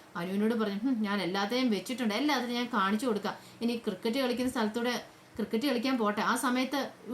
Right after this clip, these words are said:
ഇവറ്റകൾ അതിലൂടെ വരുമല്ലോ, അപ്പം ഞാൻ ഇനി പണി കൊടുത്തോളാം" എന്ന് പറഞ്ഞ് ചന്തു അങ്ങോട്ട് വലിയ ആളും കളിച്ചിട്ട് പോവാണ്. ആ സമയത്ത് ഗിരിദേവൻ ചന്തുവിനെ ഒന്ന് നോക്കി.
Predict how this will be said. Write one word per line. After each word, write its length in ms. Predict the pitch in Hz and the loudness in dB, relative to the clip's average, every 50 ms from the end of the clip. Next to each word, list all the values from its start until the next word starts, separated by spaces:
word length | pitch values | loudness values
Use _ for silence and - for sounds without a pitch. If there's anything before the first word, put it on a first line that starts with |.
| 247 240 214 214 - - | -4 -4 -4 -8 -12 -8
ഇവറ്റകൾ 340 | 247 240 277 247 294 285 277 | -6 -4 -2 0 2 2 2
അതിലൂടെ 260 | 277 262 254 262 277 | 2 2 2 2 4
വരുമല്ലോ, 380 | 277 233 208 208 226 226 220 185 - - - - - | 4 4 4 4 4 4 4 2 -2 -6 -14 -10 -4
അപ്പം 220 | - - - - 277 | -4 -2 0 2 2
ഞാൻ 160 | 285 262 262 | 4 4 4
ഇനി 140 | 262 254 254 220 | 4 2 2 2
പണി 160 | 254 220 208 233 | 0 2 2 2
കൊടുത്തോളാം" 400 | 240 233 214 214 247 226 226 247 | 2 2 2 2 2 2 2 2
എന്ന് 100 | 240 226 | 2 2
പറഞ്ഞ് 140 | 220 226 | 0 0
ചന്തു 280 | 220 240 190 185 202 226 | 0 0 0 0 0 2
അങ്ങോട്ട് 260 | 233 220 214 214 214 | 2 4 4 4 4
വലിയ 200 | 226 208 220 220 | 4 4 4 4
ആളും 260 | 202 185 190 214 214 | 4 4 4 4 4
കളിച്ചിട്ട് 280 | 220 214 208 214 214 226 | 4 2 2 0 -2 -4
പോവാണ്. 340 | - 185 185 196 208 185 156 - - - - - - - - - - | -4 -4 -2 0 0 0 -2 -8 -12 -20 -20 -20 -20 -20 -12 -4 0
ആ 120 | 269 294 | 0 0
സമയത്ത് 320 | 294 294 247 240 247 233 277 | 2 2 2 2 2 0 2
ഗിരിദേവൻ 500 | 220 214 214 196 190 220 233 247 254 254 | 2 2 2 2 2 0 2 2 2 2
ചന്തുവിനെ 380 | 254 214 208 208 220 233 247 233 | 2 4 4 4 4 4 4 2
ഒന്ന് 140 | 233 233 | 2 2
നോക്കി. 400 | 208 170 180 190 - - 208 - | 2 0 -2 -4 -2 -4 -4 -6